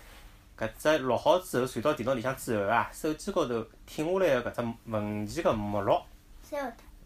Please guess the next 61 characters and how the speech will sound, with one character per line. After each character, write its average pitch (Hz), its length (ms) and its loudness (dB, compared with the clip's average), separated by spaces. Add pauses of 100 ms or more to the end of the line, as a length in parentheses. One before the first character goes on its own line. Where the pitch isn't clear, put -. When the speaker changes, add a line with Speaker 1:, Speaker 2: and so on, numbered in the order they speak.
Speaker 1:
哎， 101 440 -2 (140)
经 143 120 -6
常 143 80 2
性 135 120 -4
会 117 80 -2
得 131 60 -6
删 - 180 -6
勿 208 40 -6
脱， - 100 -2 (960)
搞 107 140 -6
了 110 220 -2
比 107 80 -12
较 131 80 -2
纠 175 240 0
结 139 100 -2
啊。 101 240 -2 (800)
Speaker 2:
嗯。 - 260 -18
Speaker 1:
老 113 180 0
是 160 40 -4
删 175 160 4
勿 165 60 6
脱 156 120 -6
嘛， 135 240 6
越， 107 100 0 (100)
越 110 120 2
弄 135 220 2
越 120 100 -2
多 98 160 -10
了， 90 140 -10
到 123 160 -2
最 123 160 -2
后 117 80 0
是， 113 340 -4
对 98 140 -12
伐？ 98 200 -8 (600)
要 113 400 0 (260)
几 - 160 -8
十 170 140 2
只 - 100 2
搿 113 180 0
目 101 140 -4
录 92 120 -6
了， 95 100 -10
空 160 260 0
目 127 80 2
录， 95 200 -2
里 107 100 -4
向 151 160 4
文 117 120 2
件 151 140 -2
删 127 160 4
脱 110 100 -8
了， 92 120 -6 (120)
搿 113 80 -6
只 107 100 -4
目 117 140 0
录 139 120 6
留 139 100 2
辣 113 80 2
盖 113 160 -2
总 104 180 -8